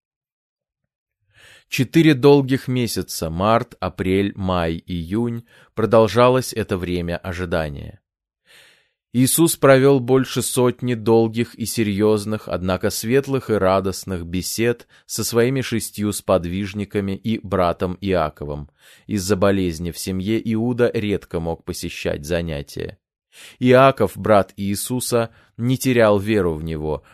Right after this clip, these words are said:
но Мария за эти месяцы промедления и бездействия почти отчаялась в своем сыне.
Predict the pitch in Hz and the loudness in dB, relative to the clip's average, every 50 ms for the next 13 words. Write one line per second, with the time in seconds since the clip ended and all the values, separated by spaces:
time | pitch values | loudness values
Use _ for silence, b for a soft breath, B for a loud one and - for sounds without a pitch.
0 | b b 104 110 113 113 110 113 113 113 110 120 127 131 127 120 110 104 98 90 | b b -2 0 0 0 2 2 2 2 2 2 0 0 0 -2 0 0 0 0
1 | 90 85 - 87 90 92 95 - 92 90 - - - 95 90 - 95 92 87 87 | 0 -2 -4 -6 -6 -6 -6 -6 -6 -8 -8 -4 -6 -6 -4 -2 -4 -4 -4 -4
2 | 85 80 90 92 95 98 95 92 92 90 90 87 - 98 92 82 92 92 82 78 | -6 -4 -2 -2 -2 -2 -2 -2 -4 -4 -4 -6 -6 -8 -8 -6 -6 -6 -6 -8
3 | 82 92 110 113 107 - - - 107 107 104 95 b b b b _ - 117 117 | -4 -4 -2 -2 -2 -6 -6 -2 -2 0 -2 -2 b b b b _ 0 0 0
4 | - - - - 123 127 - - 123 117 - _ - - 120 104 92 85 82 80 | 0 -2 -8 -6 -6 -6 -2 -2 -2 -2 -2 _ -4 0 2 2 4 2 2 -2
5 | 80 80 - - - - - 92 90 87 85 82 80 80 - - - 92 85 76 | -2 -4 -8 -10 -14 -8 -4 -2 -2 0 0 -2 -4 -6 -10 -8 -8 -8 -8 -8
6 | 71 65 65 | -10 -14 -16